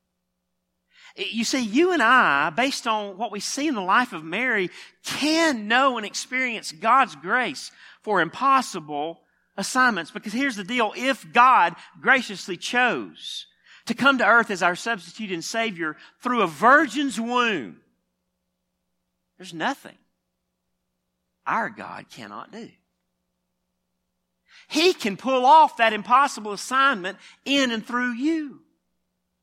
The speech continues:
God's grace for impossible assignments. Notice with me, secondly, though, God's grace for incredulous servants. Sometimes when us preachers try to alliterate things, we, we have to really get reachy. We have to reach far.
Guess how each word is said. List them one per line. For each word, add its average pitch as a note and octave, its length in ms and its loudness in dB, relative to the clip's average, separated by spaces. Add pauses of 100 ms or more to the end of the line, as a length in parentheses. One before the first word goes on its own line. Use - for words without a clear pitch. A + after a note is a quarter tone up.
(380)
God's F3 300 2
grace C3 340 -6
for A#2+ 420 -14
impossible A#2+ 720 -10
assignments. B2+ 460 -12 (240)
Notice E3+ 240 -6
with F3 80 -14
me, D#3+ 80 -12
secondly, D#3+ 460 -6
though, B2 280 -6 (600)
God's E3 340 2
grace D#3+ 460 -4
for D3+ 160 -8
incredulous D3+ 1040 -8 (580)
servants. A#2+ 420 -4
Sometimes E3+ 400 -6
when C#3+ 80 -12
us C#3 140 -12
preachers C3 400 -10
try C#3 220 -4
to B2+ 80 -8
alliterate A2+ 520 -8
things, G#2 260 -14
we, A2 180 -16
we A2+ 120 -12
have A#2+ 180 -6
to G#2+ 80 -18
really A2+ 340 -14
get G#2+ 260 -16
reachy. G#2 600 -12
We A2 100 -14
have B2 160 -10
to G#2 100 -18
reach B2+ 340 -16
far. D3+ 440 -4